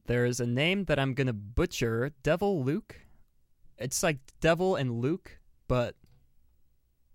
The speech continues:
not spaced. So I'm assuming that that is how it's pronounced. Happy birthday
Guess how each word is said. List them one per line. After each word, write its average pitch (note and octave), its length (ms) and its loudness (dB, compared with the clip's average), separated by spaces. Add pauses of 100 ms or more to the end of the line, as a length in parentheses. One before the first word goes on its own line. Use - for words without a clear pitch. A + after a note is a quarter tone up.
(180)
not C3+ 400 -2
spaced. - 800 -8
So G#2+ 180 -6
I'm G#2+ 100 -8
assuming C#3+ 600 -4 (520)
that - 160 -12
that G#2+ 260 -4
is G#2 200 -8
how G2 180 -6
it's - 100 -12
pronounced. G2+ 480 -8
Happy G#2 220 -4
birthday G#2+ 640 -4